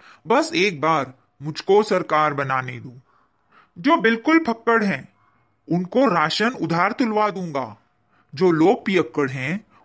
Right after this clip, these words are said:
उनके घर में ठेके खुलवा दूंगा। सरकारी अस्पताल में जिस रोगी को मिल न सका बिस्तर, घर उसकी नब्ज छूटते ही मैं एम्बुलेंस भिजवा दूंगा।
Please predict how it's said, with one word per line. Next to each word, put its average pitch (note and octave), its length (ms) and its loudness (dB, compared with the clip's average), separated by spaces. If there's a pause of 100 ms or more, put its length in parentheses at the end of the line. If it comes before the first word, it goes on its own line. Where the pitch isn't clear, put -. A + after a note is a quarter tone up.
उनके G#3+ 380 0
घर D#3 320 -4
में G3+ 300 -2
ठेके F3 420 -2
खुलवा G3 400 0
दूंगा। D#3 480 -4 (760)
सरकारी G#3 560 2
अस्पताल E3 600 0
में D3 300 -6 (280)
जिस C#4 240 2
रोगी E3 360 2
को F#3 240 2
मिल B3+ 300 0
न - 20 2
सका E3 380 0
बिस्तर, F#3 580 -2 (380)
घर B3 200 2
उसकी F#3+ 460 -4
नब्ज F#3 360 -2
छूटते D#3+ 360 -4
ही D#3 380 2 (120)
मैं G#3 280 2
एम्बुलेंस A3+ 680 0
भिजवा F3+ 480 2
दूंगा। C#3 600 -4